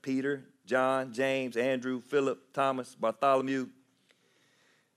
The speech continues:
Please, somebody name their kid Bartholomew. We just need one representative. We got all these other names. "Matthew, James, son of Alphaeus, Simon the Zealot, Judas, the son of James." They all met together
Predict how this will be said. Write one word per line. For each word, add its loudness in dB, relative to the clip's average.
Please, 4
somebody 6
name 4
their 2
kid 0
Bartholomew. 2
We 0
just -2
need 2
one 2
representative. 2
We 0
got 4
all 6
these 2
other 4
names. 2
"Matthew, 4
James, 4
son 2
of 0
Alphaeus, 2
Simon 2
the -4
Zealot, 4
Judas, 0
the -10
son 0
of -6
James." 2
They 2
all 6
met 2
together 0